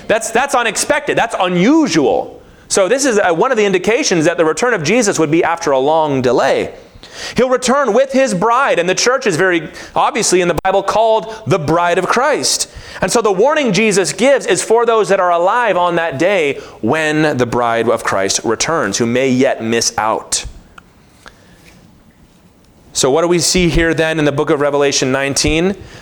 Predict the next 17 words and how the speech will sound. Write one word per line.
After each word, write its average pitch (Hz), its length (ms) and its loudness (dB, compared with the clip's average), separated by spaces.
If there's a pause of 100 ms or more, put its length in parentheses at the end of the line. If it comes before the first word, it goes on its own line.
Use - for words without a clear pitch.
That 139 200 -2
Jesus 220 600 0
Christ 117 640 -2
is 139 180 -2
ready 170 320 0
to 151 160 -2
return 185 600 0
to 202 120 0
the 196 180 -2
earth 135 540 -2
with 170 640 0 (140)
his 180 340 0
bride, 123 640 -2 (220)
who 151 240 2
is 120 160 0
the 113 80 -2
church. - 720 -2